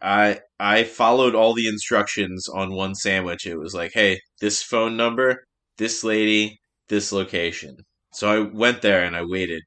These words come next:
fifteen minutes. You know, I didn't have any other deliveries. I was stupid and was like, "Yeah, I'm not waiting around." You know, delivery drivers nowadays is like, you have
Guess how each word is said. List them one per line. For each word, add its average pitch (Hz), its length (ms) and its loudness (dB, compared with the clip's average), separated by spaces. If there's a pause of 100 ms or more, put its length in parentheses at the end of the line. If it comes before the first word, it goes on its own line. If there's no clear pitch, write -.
fifteen 107 480 0
minutes. - 640 -8
You 110 140 -4
know, 92 80 0
I 92 80 0
didn't 104 200 0
have 101 180 2
any 101 120 0
other 107 220 2
deliveries. 101 720 0
I 98 120 4
was 101 220 -2
stupid 104 540 0
and 92 180 -8
was 98 200 -4
like, 90 240 -2
"Yeah, 185 160 0 (180)
I'm 120 140 -6
not 120 180 0 (160)
waiting 87 300 -10
around." 87 400 -8 (220)
You 104 60 -16
know, 90 220 -8
delivery 127 380 2
drivers 101 360 2
nowadays 95 420 0
is 92 120 -10
like, 92 140 -2 (720)
you 165 180 -2
have 160 600 4